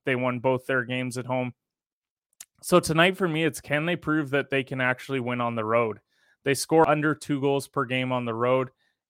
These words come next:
in this playoffs. Shesterkin, he's also starting to heat up. That's not a goalie that you want to heat up right now, especially since the Rangers don't get a lot of offensive help for Shesterkin. They really lean on him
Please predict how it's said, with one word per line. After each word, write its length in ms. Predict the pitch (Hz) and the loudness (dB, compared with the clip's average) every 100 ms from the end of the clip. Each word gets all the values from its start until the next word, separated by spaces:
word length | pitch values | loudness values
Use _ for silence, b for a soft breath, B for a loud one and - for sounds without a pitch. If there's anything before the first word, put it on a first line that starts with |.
| _ | _
in 340 | 151 156 147 139 _ _ | -4 -2 -2 -8 _ _
this 460 | 123 127 131 - - _ | -4 2 2 0 -10 _
playoffs. 680 | - 131 131 127 127 - - _ _ _ _ | 0 4 6 4 2 0 -14 _ _ _ _
Shesterkin, 640 | - 135 - 165 165 165 | -10 -4 6 6 6 2
he's 200 | 139 160 | 0 2
also 280 | 143 156 - | 4 4 2
starting 420 | 151 - 143 135 | -4 2 2 2
to 60 | 135 | -2
heat 240 | 127 139 | -2 2
up. 220 | 135 127 - | 4 4 6
That's 260 | 135 135 | 4 4
not 160 | 147 139 | 2 2
a 60 | 131 | 4
goalie 340 | 135 135 135 | 2 2 2
that 140 | 123 | -2
you 100 | - | -2
want 240 | 139 135 - | -2 -2 -2
to 100 | 131 | -8
heat 220 | 120 135 | -2 4
up 240 | 131 127 _ _ _ - | 4 2 _ _ _ 0
right 260 | 127 123 | 2 2
now, 360 | 101 135 139 135 _ _ - | 2 4 4 0 _ _ -14
especially 600 | 123 - 143 - 143 135 | -8 4 4 4 -2 -2
since 480 | - 143 131 117 - _ _ _ _ _ _ | -2 -4 -4 -4 -10 _ _ _ _ _ _
the 100 | 156 | 2
Rangers 400 | 160 185 190 165 | 4 6 4 4
don't 200 | - 156 | 4 2
get 120 | 165 | 4
a 40 | 147 | 6
lot 220 | 135 139 | 6 6
of 120 | 127 | 6
offensive 500 | 131 127 139 123 117 | 4 4 0 -4 -6
help 220 | 131 123 | -2 -2
for 140 | - 131 | -2 -10
Shesterkin. 600 | - 120 - 123 - 127 | -10 -10 -4 -4 -4 -4
They 120 | 120 | -2
really 360 | 123 139 139 135 | 0 0 0 -2
lean 280 | 127 135 | -2 -2
on 160 | 135 127 | 0 0
him 280 | 123 123 | -2 -4